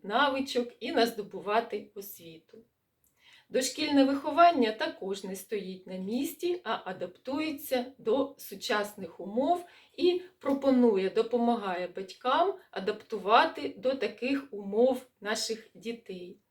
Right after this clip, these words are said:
Тому я ще раз хочу вас запросити відвідувати, приєднуватись до наших занять, які проводяться на платформі Zoom,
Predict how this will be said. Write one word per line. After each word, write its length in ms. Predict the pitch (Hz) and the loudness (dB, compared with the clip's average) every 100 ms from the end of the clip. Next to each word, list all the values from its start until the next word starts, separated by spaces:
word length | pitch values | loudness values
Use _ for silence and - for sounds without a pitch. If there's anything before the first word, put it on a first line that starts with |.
| _ - - | _ -20 -16
Тому 240 | - 285 320 | -2 0 2
я 160 | 285 | 2
ще 300 | 277 - 247 | 0 4 4
раз 200 | 202 202 | 4 0
хочу 400 | - 180 180 202 | -6 -10 -8 -8
вас 320 | 185 175 151 - | -6 -8 -8 -10
запросити 1000 | 190 254 - 240 233 214 208 202 - - _ _ - | -2 -2 0 -2 0 -2 -2 -4 -14 -16 _ _ -10
відвідувати, 880 | 208 277 214 226 233 214 202 202 185 | 0 0 0 -2 -2 -2 -2 -4 -6
приєднуватись 1120 | - 247 214 220 196 190 185 180 - 175 - - | -2 0 2 2 0 -6 -10 -10 -10 -12 -12 -6
до 180 | 208 | -2
наших 480 | 233 277 277 226 202 | 2 4 2 0 -4
занять, 760 | 190 233 214 190 180 202 - 214 | 0 0 2 0 -2 -4 -8 -4
які 460 | 233 233 247 240 - - _ _ _ _ | -4 -2 -2 -2 -6 -20 _ _ _ _
проводяться 1000 | 269 277 233 240 240 226 - 240 226 - | 2 4 6 6 6 2 0 0 0 0
на 140 | 208 220 | -4 -4
платформі 760 | 220 214 - 247 233 226 220 | -2 -2 -2 0 2 2 0
Zoom, 540 | 202 180 226 208 214 | -2 -4 -6 -4 -6